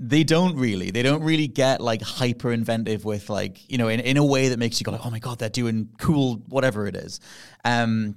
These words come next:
like, it's not like you're, like, I don't know, detonating fifty P blocks all at once, which I know won't mean anything to people who don't play, uh, Mario stuff. But overall, yeah, it's, it's beautifully made. It's almost one of those games where you can't find a fault, um, which is that down that whole lens of, like, well, isn't Tetris the greatest game of all time or Pong? Because, like,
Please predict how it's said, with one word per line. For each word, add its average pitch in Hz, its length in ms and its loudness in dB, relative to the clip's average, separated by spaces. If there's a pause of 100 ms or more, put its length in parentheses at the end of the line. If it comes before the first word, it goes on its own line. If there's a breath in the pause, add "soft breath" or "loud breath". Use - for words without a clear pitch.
like, 117 160 0
it's 110 80 0
not 147 60 4
like 135 140 0
you're, 131 140 2
like, 117 240 0
I - 20 -6
don't 135 120 2
know, 131 160 2
detonating 120 540 0
fifty 120 340 -2
P 123 200 -4
blocks 107 320 -2
all 104 140 -2
at 107 60 -4
once, 101 180 -4
which 107 100 -4
I 127 40 4
know 135 180 6
won't 135 200 4
mean 123 180 0
anything 95 300 -4 (120 loud breath)
to - 80 -8
people 123 140 -2
who 117 40 2
don't 110 160 -2
play, 101 200 -2
uh, 98 160 -2
Mario 135 260 -2
stuff. 107 240 -4 (320 loud breath)
But 147 80 2
overall, 175 320 4
yeah, 151 320 2
it's, - 400 -2
it's - 200 -2
beautifully 151 460 2
made. 127 380 2
It's - 140 -2
almost 147 240 2
one 147 60 -2
of 135 60 0
those 127 120 -2
games 120 200 0
where 107 100 -4
you 107 100 -2
can't 113 300 -2
find 104 260 -2
a - 20 -6
fault, - 380 -4 (340 loud breath)
um, 104 260 0
which 107 160 -2
is 110 100 -4
that 107 200 -2
down 113 220 0
that 104 100 -2
whole 110 260 -2
lens 104 300 -2
of, 101 100 -8
like, 98 200 -6
well, 110 100 -2
isn't 104 240 -4
Tetris 104 360 -4
the 113 80 -8
greatest 101 240 -6
game 101 180 -4
of 95 60 -10
all 95 100 -6
time 104 200 -4
or 92 100 -4
Pong? 95 360 -2
Because, 104 380 -4
like, 95 240 -6